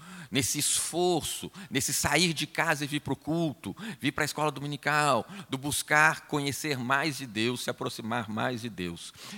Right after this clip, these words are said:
Paz vem dessa nossa vida de oração, de colocar diante de Deus as nossas petições, sabendo que Ele é fiel, que Ele é bom e que Ele escuta. A nossa alegria vem de quanto mais nós nos afastamos do pecado. Nós colocamos uma distância maior entre nós e o pecado,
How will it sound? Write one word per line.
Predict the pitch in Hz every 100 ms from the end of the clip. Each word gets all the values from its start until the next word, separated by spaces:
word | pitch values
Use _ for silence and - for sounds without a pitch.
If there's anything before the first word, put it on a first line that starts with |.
| 208 170 -
Paz | - 156 160 107 -
vem | 98 113 131
dessa | 127 123 104
nossa | 127 127 110
vida | 127 131
de | 123
oração, | 131 127 - 123 131
de | 101
colocar | - 123 107 - 156
diante | 123 135 123
de | 117
Deus | 104 117 117
as | 110
nossas | 113 110 107
petições, | - 117 101 - 110 113 110 - 214 160
sabendo | 113 104 117 113
que | 110
Ele | 110
é | 101
fiel, | - 95 95 107
que | 104 113
Ele | 95
é | 87
bom | 85 98 104
e |
que | -
Ele | 101
escuta. | - - 175 - - 73 180 214 143
A | 98
nossa | 113 117
alegria | 117 98 110 120 95
vem | 117
de | 104
quanto | - 120 113
mais | 123 -
nós | 131
nos | 117 110
afastamos | 113 117 107 - 123 110
do | 117
pecado. | 120 - 101 104 - - 220 -
Nós | 107
colocamos | 123 117 - 156
uma | 139 139
distância | 120 - 147 - 139
maior | 131 117 117 151 160 -
entre | 113 117 113 110 92
nós | - 127 95
e | 98
o |
pecado, | - 85 123 156 190